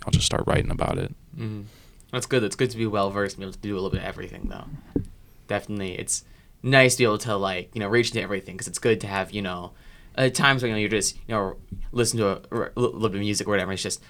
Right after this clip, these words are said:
Speaker 2: fun, you're laughing, having a good time.
Speaker 1: Mm-hmm.
Speaker 2: And other times it's good to, you know, I think, get a little personal and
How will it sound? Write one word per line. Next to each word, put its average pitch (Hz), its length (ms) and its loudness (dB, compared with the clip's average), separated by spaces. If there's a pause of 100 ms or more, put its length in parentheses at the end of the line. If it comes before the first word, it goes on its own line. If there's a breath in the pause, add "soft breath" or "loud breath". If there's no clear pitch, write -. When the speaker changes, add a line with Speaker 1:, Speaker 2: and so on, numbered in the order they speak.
Speaker 2:
fun, 101 300 2
you're 98 140 -2
laughing, 95 300 -2
having 95 140 -4
a 98 40 -6
good 92 140 -6
time. 90 480 -4
Speaker 1:
Mm-hmm. 87 300 6
Speaker 2:
And 113 80 -2
other 104 100 -2
times 92 280 -4
it's - 40 -4
good 101 200 0
to, - 60 -8
you 92 40 -4
know, 87 40 -4
I 90 40 -8
think, - 160 -10
get - 80 -8
a - 20 -4
little 90 140 -6
personal 90 500 -4
and 85 220 -10